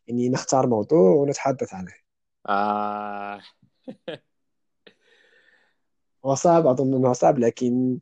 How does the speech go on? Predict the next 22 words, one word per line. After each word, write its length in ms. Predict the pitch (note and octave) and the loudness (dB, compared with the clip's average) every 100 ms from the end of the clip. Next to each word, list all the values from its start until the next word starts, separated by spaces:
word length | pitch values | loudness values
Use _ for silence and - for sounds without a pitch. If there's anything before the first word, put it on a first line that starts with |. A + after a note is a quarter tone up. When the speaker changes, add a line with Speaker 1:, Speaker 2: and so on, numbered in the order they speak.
| _ - - - _ - - _ - | _ -20 -20 -20 _ -20 -20 _ -2
Speaker 1:
قبل 300 | F#3+ F#3 F#3 | -2 2 4
أن 120 | E3+ | 4
نتحدث 400 | E3 E3+ E3 D3+ | 2 0 2 2
عن 60 | |
الموضوع 540 | C#3+ B2 B2 D3 F#3+ B3+ | 2 2 4 6 6 2
سوف 400 | - D3 - A#2+ A2 A2 A2 - - - - _ _ - | -2 -4 -4 -6 -6 -4 -6 -8 -10 -14 -18 _ _ -8
أشرح 300 | C#3+ E3 - | 0 0 2
لك 180 | C3+ - | 0 2
كيف 240 | D3 C3+ | 0 0
نتحدث 720 | A#2+ A#2+ B2+ C#3+ - D#3+ D#3 | -8 -6 -6 -6 -4 -4 -2
وأرسل 500 | G2 B2 - C3 B2 | -4 -4 -4 -2 0
لك 260 | B2 B2 B2+ | 0 0 -4
الموضوع 680 | A2+ A2+ - C#3+ D3 C#3+ G#3+ C4 | -2 -2 2 6 6 4 0 -10
واختار. 840 | D4+ D#4+ D#4 D4 - - C3 - _ _ _ _ _ _ _ _ _ _ _ _ _ _ _ _ _ _ _ G3 | -6 -6 -8 -12 -10 -4 -4 -4 _ _ _ _ _ _ _ _ _ _ _ _ _ _ _ _ _ _ _ 4
أو 100 | F3+ | 4
ابحث 500 | F3+ E3 E3 - - - | 6 2 0 -14 -18 -6
ونبحث 460 | C#3+ C#3+ - D3 | -2 -2 -2 -2
عن 140 | B2+ B2+ | 0 0
موضوع 320 | A#2 B2+ A2+ | 0 0 0
مخصص 640 | A#2 A#2 A#2 - G3 - | -2 -6 -8 -6 -6 -4
ونتحدث 460 | B3+ A#3+ A3+ G#3+ G3 | -4 -4 -8 -10 -10
فيه. 340 | F#3+ - - | -6 -6 -8